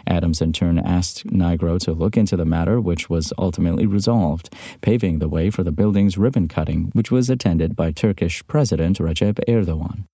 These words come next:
The probe has raised questions about Adams' travel to Turkey. He has said publicly he's traveled there six or seven times, although only three of those trips have been reported on publicly.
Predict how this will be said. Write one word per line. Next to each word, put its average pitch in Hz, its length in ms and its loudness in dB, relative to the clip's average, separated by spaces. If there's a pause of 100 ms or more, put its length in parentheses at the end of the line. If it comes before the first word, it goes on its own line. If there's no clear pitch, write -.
(220)
The 117 60 2
probe 123 240 4
has 107 180 2
raised 101 380 2
questions 104 420 2
about 85 280 0
Adams' 85 340 0
travel 85 320 0
to 80 140 -4
Turkey. - 480 -4 (260)
He 92 140 0
has 85 240 0
said 82 200 0
publicly 90 560 0
he's 82 380 0 (100)
traveled 90 460 0
there 82 200 0
six - 360 -4
or 113 80 0
seven 90 320 0
times, 85 400 0
although 107 380 2 (260)
only 117 240 4
three 156 320 0
of 85 140 0
those 80 240 -2
trips - 300 -4
have 82 180 0
been 80 160 0
reported 80 440 -2
on 80 200 0
publicly. 82 560 -4